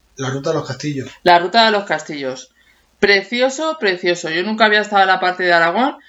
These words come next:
Speaker 2: Empezamos por Navarra, en un pueblo de un amigo nuestro, que se llama Alfonso, que es Ablitas. Y que es donde compramos los mejores roscones de España.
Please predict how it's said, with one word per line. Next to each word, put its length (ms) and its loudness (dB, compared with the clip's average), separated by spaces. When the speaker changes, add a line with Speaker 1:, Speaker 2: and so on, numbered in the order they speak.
Speaker 2:
Empezamos 540 2
por 140 0
Navarra, 500 2
en 100 -8
un 420 -12
pueblo 320 4
de 60 -2
un 80 -2
amigo 320 0
nuestro, 480 2
que 140 4
se 100 0
llama 240 4
Alfonso, 600 -2
que 120 2
es 200 -2
Ablitas. 680 0
Y 1400 4
que 80 0
es 60 4
donde 220 2
compramos 420 -6
los 120 -8
mejores 420 2
roscones 460 0
de 60 -2
España. 440 2